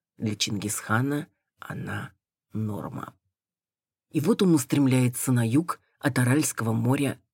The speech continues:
в Хорезм, на территорию, где сегодня находится Афганистан, Туркестан, Иран.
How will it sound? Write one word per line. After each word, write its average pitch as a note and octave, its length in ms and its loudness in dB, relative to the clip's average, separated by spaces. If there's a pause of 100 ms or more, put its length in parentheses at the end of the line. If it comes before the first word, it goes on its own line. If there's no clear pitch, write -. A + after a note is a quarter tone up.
(160)
в - 60 -18
Хорезм, A2+ 580 0 (400)
на C#3+ 100 4
территорию, C#3+ 600 4
где B2 180 0
сегодня B2 420 2
находится A#2 680 -2 (200)
Афганистан, B2+ 840 0 (120)
Туркестан, B2+ 720 -4 (300)
Иран. G#2+ 500 -2